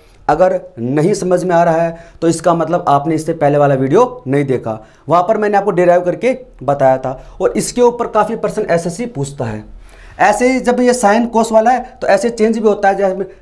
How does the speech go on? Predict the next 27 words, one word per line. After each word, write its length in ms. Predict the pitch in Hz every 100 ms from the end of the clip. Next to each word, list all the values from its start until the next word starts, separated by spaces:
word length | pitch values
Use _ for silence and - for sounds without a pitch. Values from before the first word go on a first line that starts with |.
| -
एक 160 | 190 -
होता 220 | 185 180
है 60 | 196
sec 240 | 196 175 175
theta 260 | 180 185
tan 200 | 180 170
theta 240 | 170 170 170
वाला, 240 | 165 165 - - - - - 160
cosec 260 | 165 180
theta 280 | 175 - 254 262 - -
cot 180 | 160 160
theta 180 | 160 156
वाला, 200 | 156 156 - - -
तो 80 | 160
वो 100 | 190
हम 120 | 185
आगे 200 | 170 196
पढ़ेंगे। 400 | 170 156 180 214 -
अभी 160 | 160 185
हम 80 |
पढ़ 160 | 185 156
रहे 120 | 170
हैं 80 | 170
sin 220 | 160 160
व 200 | 170 233 - - 131
cos 160 | 127
वाला, 280 | 117 110 107